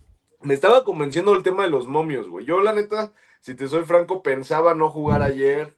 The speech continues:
pero cuando, cuando estuvimos grabando el video ya los momios estaba Atlético menos ciento diez más o menos,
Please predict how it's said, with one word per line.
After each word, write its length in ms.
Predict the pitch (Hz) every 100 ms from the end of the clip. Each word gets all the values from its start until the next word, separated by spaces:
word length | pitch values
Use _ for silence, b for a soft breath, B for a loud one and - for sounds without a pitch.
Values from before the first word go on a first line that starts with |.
| _
pero 220 | 139 127
cuando, 400 | 123 127 127 127
cuando 240 | 123 120
estuvimos 420 | 120 131 143 151
grabando 380 | 139 123 131 135
el 80 | 135
video 260 | 123 123 127
ya 300 | 123 127 131
los 180 | 127
momios 300 | 123 127 127
estaba 460 | 113 101 120 117 117
Atlético 640 | - 107 - 127 - -
menos 300 | 110 107 101
ciento 340 | 98 120 117 120
diez 220 | 117 120
más 180 | 120 117
o 40 |
menos, 300 | 117 131 165